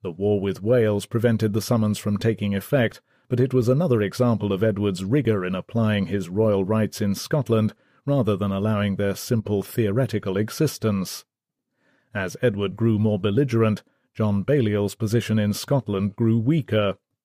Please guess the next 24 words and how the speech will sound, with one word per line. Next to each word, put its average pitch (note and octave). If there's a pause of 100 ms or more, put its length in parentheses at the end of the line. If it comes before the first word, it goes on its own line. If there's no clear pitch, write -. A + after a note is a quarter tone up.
(560)
A F2
man G2
who G2
could F#2
not G#2+
resist G#2
Scotland's G2
neighbour, A2+
the G2
magnates G#2
concluded, A2
was B2
simply G#2
not G#2
a A2
king. G2+ (600)
In F2
twelve G#2
ninety-five G2+
they A#2
stripped -
Balliol G2
of F#2
power G#2+